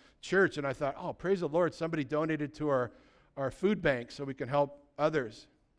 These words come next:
And as I got closer to the door, I saw all the cans were all, like, rusted and out of date, and it was all the stuff that nobody likes to eat. And I was like, "Oh." And I had to throw 'em all away.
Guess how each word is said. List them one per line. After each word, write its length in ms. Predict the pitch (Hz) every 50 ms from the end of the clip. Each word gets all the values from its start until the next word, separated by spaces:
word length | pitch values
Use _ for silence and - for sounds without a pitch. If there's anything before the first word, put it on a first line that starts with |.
| _ _ _ _ _ _ -
And 140 | 147 151 147
as 140 | 156 - 160
I 80 | 160
got 280 | 156 170 180 180 180 -
closer 300 | 165 190 180 - 196 196
to 80 | 175
the 100 | 160 160
door, 240 | 143 175 175 185 180
I 60 | 156
saw 280 | 151 - - 175 175 170
all 120 | 165 170
the 100 | 165 175
cans 400 | 165 - - 170 175 180 180 139
were 120 | 147 170 170
all, 180 | 165 160 160
like, 200 | 160 156 139 123 - 139
rusted 680 | 147 170 185 185 175 170 - - - - 175 170 170 165
and 120 | 160 139 139 -
out 260 | 160 160 170 170 165
of 160 | 156 139 123
date, 380 | 139 156 160 160 160 160 160 147
and 80 | 143 135
it 40 |
was 120 | 131 127 147
all 120 | 156 165
the 120 | 156 151 -
stuff 320 | - - 160 156 151 -
that 120 | 139 131
nobody 360 | 139 151 151 156 151 151 151 143
likes 260 | 147 147 143 139 -
to 180 | - 139 127
eat. 360 | - 143 147 147 151 147 143 - - _ _ _ _ _ _ _ _ _ _ _ _ _ _ _ _ _ -
And 120 | 139 143
I 60 | 139
was 140 | 135 131 -
like, 160 | - 123 - - -
"Oh." 60 | - - - - - - - - - - - - - _ _ _ _ _ _ _ _ _ _ _ _ _ _ _ _ _ _ _ _ _ _ _ -
And 100 | 131 127
I 20 |
had 120 | 135 143 135
to 40 |
throw 220 | 120 - 151 151 143
'em 100 | 143 143
all 180 | 139 135 131
away. 380 | 123 120 131 151 156 139 107 95